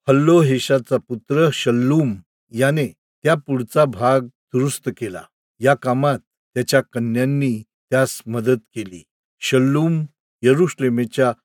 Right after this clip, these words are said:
अर्ध्या भागाचा अधिकारी होता. हानून नावाचा एक जण आणि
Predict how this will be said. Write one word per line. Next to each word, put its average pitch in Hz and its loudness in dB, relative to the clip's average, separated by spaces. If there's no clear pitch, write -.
अर्ध्या 123 2
भागाचा 123 -2
अधिकारी 120 -4
होता. 92 -10
हानून 185 2
नावाचा 143 0
एक 131 2
जण 131 -2
आणि 135 0